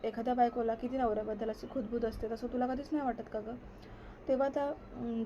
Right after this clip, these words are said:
नंदिनी म्हणते की, "अगं तू जीवाची बायको नाही आहेस त्यामुळे तुला नाही कळणार, पण आमच्यामध्ये सध्या तरी ठीक चाललंय." मग आता काव्य म्हणत असते की, "ताई तुला काय वाटतं, फक्त गेस तर कर ना, अ, काय असेल ते नाव,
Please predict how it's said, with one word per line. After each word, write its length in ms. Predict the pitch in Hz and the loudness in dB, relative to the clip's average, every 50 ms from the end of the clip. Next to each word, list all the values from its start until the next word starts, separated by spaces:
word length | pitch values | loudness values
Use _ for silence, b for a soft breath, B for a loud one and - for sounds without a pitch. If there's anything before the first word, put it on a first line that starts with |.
| 202 - - | -4 -4 -2
नंदिनी 340 | 233 226 220 226 240 240 254 | 0 0 2 2 2 2 4
म्हणते 220 | 254 254 247 262 | 4 4 2 2
की, 120 | 247 254 247 | 2 4 4
"अगं 300 | 220 208 202 208 208 208 220 - - - - - - - - - - - - - | 4 4 4 2 2 2 0 -6 -12 -18 -18 -18 -18 -16 -16 -16 -16 -8 -4 -2
तू 60 | 294 | 0
जीवाची 340 | 269 277 277 285 285 285 294 | 2 6 8 8 8 8 6
बायको 300 | 294 269 240 240 254 254 | 4 4 4 4 2 2
नाही 160 | 262 254 240 | 2 2 2
आहेस 160 | 233 226 220 | 2 2 2
त्यामुळे 300 | - 226 233 233 233 233 | 2 2 2 2 0 0
तुला 140 | 254 262 262 | -2 -2 -2
नाही 160 | 269 285 294 | -2 -2 -2
कळणार, 360 | 277 277 247 226 226 220 220 240 - - - - - - | 0 2 2 2 2 0 -4 -6 -8 -14 -16 -12 -6 -4
पण 60 | 233 | -2
आमच्यामध्ये 460 | 240 226 220 214 233 240 240 240 240 240 | 0 0 0 0 0 0 2 2 2 0
सध्या 260 | 240 240 208 220 220 214 | 0 0 0 0 0 0
तरी 100 | 247 254 | 0 -2
ठीक 200 | 247 - 262 262 - - | -2 -2 -6 -8 -8 -6
चाललंय." 320 | - 254 226 208 202 202 208 - - B B B B B B B - - | -2 -2 0 0 0 0 -2 -4 -10 B B B B B B B -4 -2
मग 100 | 240 247 | 0 2
आता 120 | 262 269 | 2 4
काव्य 260 | 277 262 233 226 240 247 | 6 6 8 8 6 6
म्हणत 220 | 254 254 254 247 | 4 2 2 2
असते 240 | 247 247 - 247 240 | 0 0 0 0 2
की, 100 | 254 262 | 4 4
"ताई 120 | 269 269 | 4 4
तुला 180 | 254 285 277 285 | 4 2 2 2
काय 120 | 294 285 | 4 4
वाटतं, 220 | 254 226 214 - 226 | 4 4 2 0 -4
फक्त 200 | 254 247 - 285 | -2 0 0 2
गेस 320 | 247 262 247 247 247 - | 4 4 4 4 2 0
तर 100 | 262 269 | -2 0
कर 120 | 277 269 | 0 0
ना, 160 | 254 226 214 214 226 - - B B B B B B B | 0 0 -2 -4 -6 -10 -14 B B B B B B B
अ, 160 | - 226 226 226 | 2 4 4 4
काय 200 | - - 285 269 | 4 4 2 2
असेल 280 | 247 - 233 214 214 | 0 0 -2 -2 0
ते 80 | 226 214 | 0 -2
नाव, 160 | 208 208 | -2 -2